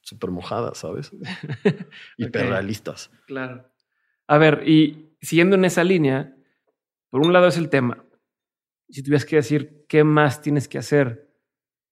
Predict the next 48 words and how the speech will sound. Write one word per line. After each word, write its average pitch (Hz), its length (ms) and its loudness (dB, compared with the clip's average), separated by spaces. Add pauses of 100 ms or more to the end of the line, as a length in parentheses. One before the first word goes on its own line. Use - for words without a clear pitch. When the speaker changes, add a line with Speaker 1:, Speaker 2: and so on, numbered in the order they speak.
Speaker 2:
para - 220 -10
poder 139 180 -2
hacerte 139 260 -4
un 135 80 -2
nombre 131 300 -2
en 123 100 -6
la 127 40 -4
industria, 156 640 -4 (280)
ya 151 200 0
tomando 156 280 0
en 151 60 -4
cuenta 147 160 0
todo 156 100 2
lo 151 40 -2
que 151 80 -8
me 139 80 -2
dijiste 135 220 -6
que 147 80 0
aprendiste 123 400 -6
después, 135 400 0
¿no? 131 160 0
Desde 131 240 -2
contactos 131 640 -8
y... 127 100 -8
o - 120 -12
sea, 139 100 -4
si, 143 100 -6 (1200)
hazme 170 260 -4
como 160 200 -2
el 127 120 0
paso - 540 -6
a - 80 -8
paso 165 360 -2
o 151 260 0
como 131 380 -2
el, 135 260 0
"Esto 208 280 -2
es 220 60 -2
lo 214 120 2
que 175 80 -6
tendrías 156 400 -2
que - 80 -4
hacer 214 500 -4 (260)
si - 240 -16
quisieras 156 540 0
tener 143 240 -4
un 151 140 0
nombre", 170 420 2